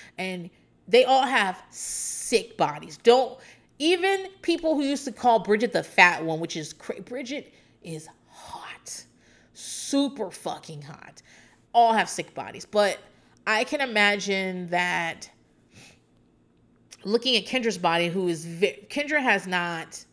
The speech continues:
a li-, an ounce of fat on her. Kendra is, Kendra has a, has a, I don't know. I can see Holly having insecurities about Kendra's body, even though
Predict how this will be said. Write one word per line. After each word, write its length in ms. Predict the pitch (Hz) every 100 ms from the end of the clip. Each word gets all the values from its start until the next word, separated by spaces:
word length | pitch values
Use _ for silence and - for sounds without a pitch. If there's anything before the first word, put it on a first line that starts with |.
| _ _ _ -
a 180 | 196 180
li-, 280 | 175 208 202
an 120 | 185 - -
ounce 280 | 196 - 180
of 120 | 156
fat 340 | - 151 -
on 140 | 151 170
her. 120 | 160
Kendra 400 | - 202 208 202
is, 360 | 180 160 - _ _ _ _ _ _ _ _ _ _ _ _ _ _ _ _ _ _ _ -
Kendra 240 | 302 285
has 160 | 269 208
a, 180 | 196 170
has 160 | 180 180
a, 200 | 170 160 _ _ _ _
I 80 | 220
don't 140 | 226 185
know. 140 | 151
I 80 | 233
can 160 | 240 277
see 480 | - 262 240 220 - - -
Holly 260 | 208 202
having 220 | 185 165
insecurities 500 | 165 170 - 160 151
about 280 | 151 147 -
Kendra's 400 | - 208 180 160
body, 360 | 151 151 147 165
even 220 | 214 214
though 240 | 180 165